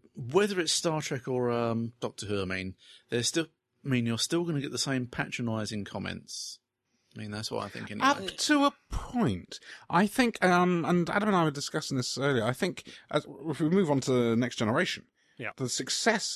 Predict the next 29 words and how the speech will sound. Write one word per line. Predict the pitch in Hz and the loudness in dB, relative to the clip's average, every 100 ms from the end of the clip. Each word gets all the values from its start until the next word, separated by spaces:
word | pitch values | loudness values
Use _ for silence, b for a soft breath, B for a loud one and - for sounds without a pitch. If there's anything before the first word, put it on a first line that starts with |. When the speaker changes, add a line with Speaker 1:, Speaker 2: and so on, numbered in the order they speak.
| - | -6
Speaker 2:
of | 110 | -6
the | 107 | 0
Next | 104 - - | -2 -2 -4
Generation | 107 107 101 107 | 0 0 0 -2
brought | 110 131 | -2 -2
it | 127 | -4
to | 120 | -2
a | 110 | 2
more | 110 | 2
mainstream | 107 110 107 101 95 - 110 101 95 _ | 2 2 2 0 -4 -8 -6 -6 -8 _
audience. | 151 127 95 - - - - | 0 0 0 -14 -20 -16 -10
Speaker 1:
Mm-hmm. | 101 92 98 135 B B | -8 -8 -10 -14 B B
Speaker 2:
If | 170 - 151 | 0 0 0
you | 143 135 | 2 4
were | 117 110 104 | 6 6 4
a | 101 | 2
devoted | 95 110 101 92 | 2 2 2 -2
Star | - 101 95 | -2 0 -2
Trek | 87 | -4
fan, | - 110 | -2 0
yes, | 127 135 - | 2 0 -2
you | 104 | -8
still | - 113 | -4 -4
got | 90 | -4
labelled | 95 101 98 98 | -4 -2 -2 -6
with | 90 | -4
the | 98 | -2
nerd | 107 98 87 | -2 -2 -8
brush. | - - - | -16 -18 -20